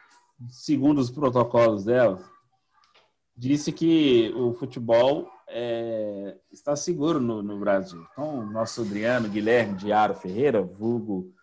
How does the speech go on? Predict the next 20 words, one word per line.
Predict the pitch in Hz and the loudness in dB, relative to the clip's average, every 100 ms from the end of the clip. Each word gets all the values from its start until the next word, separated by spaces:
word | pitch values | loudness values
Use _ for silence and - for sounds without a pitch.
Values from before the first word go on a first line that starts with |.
| _ _ _ | _ _ _
Adriano | 110 107 110 101 104 | 0 2 2 2 4
Aro, | 135 127 98 - _ | 6 4 0 -10 _
presidente | 104 107 107 107 | -6 -4 -4 0
da | 104 | 0
F | 101 101 | -2 -6
M | 101 | -2
F, | 123 135 113 - _ _ _ _ | 0 0 -2 -12 _ _ _ _
diz | 180 185 | -8 -6
que | 214 | -6
confia | - 233 233 185 196 | 2 2 2 0 0
nos | 180 | -2
protocolos, | - 147 147 - 110 127 240 - _ _ _ _ _ - | -2 0 0 2 2 2 0 -6 _ _ _ _ _ -12
que | |
o | 247 | -10
futebol | - 170 135 | -6 0 2
não | 143 | 2
vai | 147 | -2
ser | 165 | -2
paralisado | 165 175 185 175 160 170 | 0 0 -2 0 0 0
aqui. | 185 151 104 | -4 -6 -10